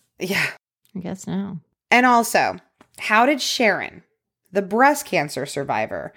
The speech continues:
Speaker 1: the most physically vulnerable person in that house, manage to be the one that made it through without getting pneumonia? So I looked up,
Speaker 2: Yeah.
Speaker 1: how contagious is pneumonia? Because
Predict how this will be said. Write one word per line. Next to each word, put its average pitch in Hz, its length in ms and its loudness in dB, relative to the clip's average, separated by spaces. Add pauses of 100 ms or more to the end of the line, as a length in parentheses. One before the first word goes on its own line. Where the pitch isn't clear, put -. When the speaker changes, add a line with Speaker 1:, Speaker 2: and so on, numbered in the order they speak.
(300)
Speaker 1:
the 208 100 2
most 196 320 2
physically 302 540 2
vulnerable 208 640 4
person 185 420 -2
in 170 100 0
that 160 160 2
house, 175 480 0 (380)
manage 220 420 4
to - 80 -4
be 302 120 4
the 285 120 6
one 165 460 0
that 151 180 2
made 160 300 2
it 233 160 2
through 156 520 0 (240)
without 165 600 4
getting 156 480 0 (240)
pneumonia? 156 880 -4 (600)
So - 240 2
I 175 140 6
looked 262 380 0
up, 233 340 6
Speaker 2:
Yeah. 196 180 -4
Speaker 1:
how 262 380 4
contagious 226 1040 0 (220)
is 196 260 4
pneumonia? 139 600 -4 (680)
Because 202 500 4